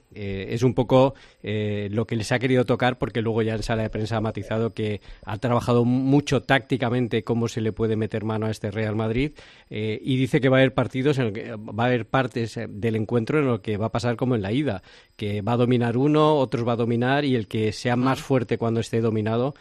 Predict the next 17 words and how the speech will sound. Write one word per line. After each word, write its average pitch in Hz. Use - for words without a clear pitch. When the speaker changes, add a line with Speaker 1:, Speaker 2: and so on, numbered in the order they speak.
Speaker 1:
es 107
el 113
que 104
puede 110
llevarse 104
el 95
gato 90
al 90
agua. 95
Speaker 2:
Lama, 170
¿te 151
imaginas 143
un 240
partido 202
con 180
muchos 185
goles? 214